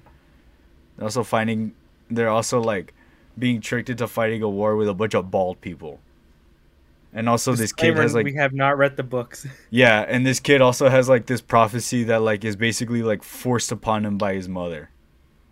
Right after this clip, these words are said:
Speaker 1: That he kinda doesn't want to, and a lot of people are like, "What are you doing?" And his mom's like, "Well, I need him to do it." And they're like, "You really don't." And, uh,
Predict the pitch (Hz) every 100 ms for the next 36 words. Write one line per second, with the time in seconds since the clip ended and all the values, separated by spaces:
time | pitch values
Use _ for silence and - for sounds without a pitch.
0 | _ _ _ _ _ _ _ - 104 87
1 | 85 110 98 113 117 110 110 110 117 120
2 | 131 117 107 107 107 107 110 107 101 98
3 | 123 160 131 120 104 101 98 95 98 98
4 | 98 87 92 110 113 _ _ _ _ -
5 | 107 110 107 98 98 95 90 82 92 101
6 | 98 87 92 104 110 123 135 110 101 82
7 | - - _ _ _ _ _ _ - _
8 | _ _ _ _ _ _ _ _ - 117
9 | 117 117 113 107 104 95